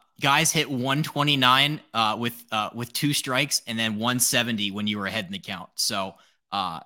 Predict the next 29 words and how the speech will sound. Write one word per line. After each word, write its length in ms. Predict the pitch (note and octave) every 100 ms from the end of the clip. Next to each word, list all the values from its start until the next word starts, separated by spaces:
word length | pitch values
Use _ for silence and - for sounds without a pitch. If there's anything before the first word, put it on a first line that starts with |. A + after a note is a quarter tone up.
| -
that's, 480 | A#2 A2+ - - - _ _
that's, 180 | D3 -
that's 200 | E3 C#4
a 60 |
stark 400 | - - D#3 C#3+
contrast. 340 | - C#3 D#3 D#3+
I 40 |
know 100 | A3
it's 120 | F#3+
early 240 | B2+ C3 A2+
in 60 |
Grayson's 360 | A2+ A2 - G#2
career 260 | - B2 G#2+
and 80 |
he's 120 | A2+ A2+
gonna 60 |
be 60 | A2+
pitching 300 | C#3 G2+ G#2+
forever, 380 | G#2+ G#2+ G2 F2+
but 200 | A#2 A2
I 120 | C3
just, 180 | C#3+ D#3
I 100 | D3+
thought 180 | G#3+ G3+
that 100 | F3
was 120 | D3
interesting 460 | D3+ D3+ - C3
that, 160 | B2+ C3
like, 260 | A#2 A2+